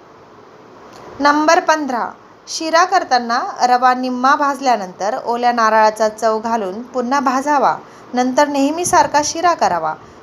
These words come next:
जास्त चवदार होतो. नंबर सोळा, बेसन डाळ करताना हरभरा डाळ भट्टीतून भाजून नंतर डाळ दळून त्याचे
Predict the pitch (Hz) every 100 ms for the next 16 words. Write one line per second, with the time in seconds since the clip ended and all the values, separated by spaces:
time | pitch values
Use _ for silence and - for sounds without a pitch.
0 | - 247 254 262 381 370 285 226 220 214
1 | 196 147 - - - - - - - -
2 | - - - - - - - 285 294 311
3 | 330 330 330 285 247 262 - - - 262
4 | 294 294 359 339 294 285 277 254 240 220
5 | 214 202 226 269 254 226 240 254 247 214
6 | 208 226 240 233 - 226 269 262 233 214
7 | 220 285 269 220 220 214 214 208 208 214
8 | 208 262 233 208 214 208 202